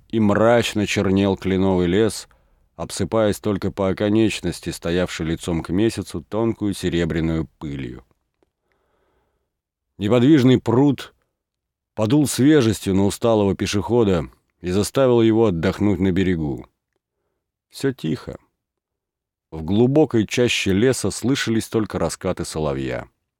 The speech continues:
Непреодолимый сон быстро стал смыкать ему зеницы. Усталые члены готовы были забыться и онеметь, голова клонилась. «Нет, эдак я засну еще здесь», —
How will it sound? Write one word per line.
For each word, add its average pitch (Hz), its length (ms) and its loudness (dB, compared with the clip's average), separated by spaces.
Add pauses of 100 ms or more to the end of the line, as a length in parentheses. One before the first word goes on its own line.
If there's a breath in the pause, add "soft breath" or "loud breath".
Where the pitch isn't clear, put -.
(1080)
Непреодолимый 113 720 4
сон 123 480 2 (240)
быстро 104 480 -4
стал 113 280 -2
смыкать 98 640 -2
ему 95 260 0
зеницы. 80 720 -4 (760)
Усталые 123 440 0
члены 110 400 2
готовы 101 360 0
были 98 240 0
забыться 90 680 -2
и 92 180 -6
онеметь, 85 720 -2 (180)
голова 87 400 -2
клонилась. 90 760 -2 (1300)
«Нет, 95 560 -4
эдак - 320 -4
я 110 160 2
засну 95 460 2
еще 147 260 4
здесь», — 101 540 -2